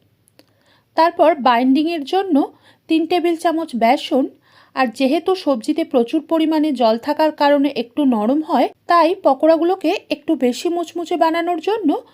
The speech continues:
ছয় টেবিল চামচ চালের গুঁড়ো দিয়ে টাইট করে মেখে নেব। চালের গুঁড়োর পরিবর্তে কর্নফ্লাওয়ার কিংবা মিহি করে গুঁড়োনো সুজিও ব্যবহার করতে পারেন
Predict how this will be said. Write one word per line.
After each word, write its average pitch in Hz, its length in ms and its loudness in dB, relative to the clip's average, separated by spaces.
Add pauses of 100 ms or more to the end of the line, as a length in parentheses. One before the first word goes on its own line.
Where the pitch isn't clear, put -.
(260)
ছয় 302 260 2
টেবিল 349 300 -2
চামচ 339 380 -2
চালের 233 380 0
গুঁড়ো 330 280 0
দিয়ে 349 240 2 (400)
টাইট 277 340 2
করে 320 240 2
মেখে 302 300 -2
নেব। 214 200 -2 (580)
চালের 311 360 0
গুঁড়োর 359 320 0
পরিবর্তে 302 580 0 (120)
কর্নফ্লাওয়ার 302 640 2 (100)
কিংবা 294 300 2
মিহি 269 260 2
করে 330 240 -2
গুঁড়োনো 311 360 0
সুজিও 254 440 -4
ব্যবহার 254 400 2
করতে 214 320 -6
পারেন 196 360 -4